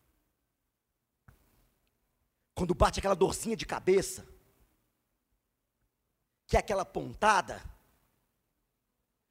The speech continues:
a quem que você pede socorro primeiro? Ao melhoral? Aquele analgésico?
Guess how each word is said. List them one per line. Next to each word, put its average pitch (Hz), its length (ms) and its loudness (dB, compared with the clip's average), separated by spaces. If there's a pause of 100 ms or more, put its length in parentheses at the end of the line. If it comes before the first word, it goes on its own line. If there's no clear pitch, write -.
(140)
a - 60 -2
quem 294 120 4
que 240 60 -8
você 226 180 0
pede 202 240 -2
socorro 165 380 0
primeiro? 120 420 -8 (880)
Ao 196 140 2
melhoral? 214 920 4 (540)
Aquele 277 260 0
analgésico? 240 840 2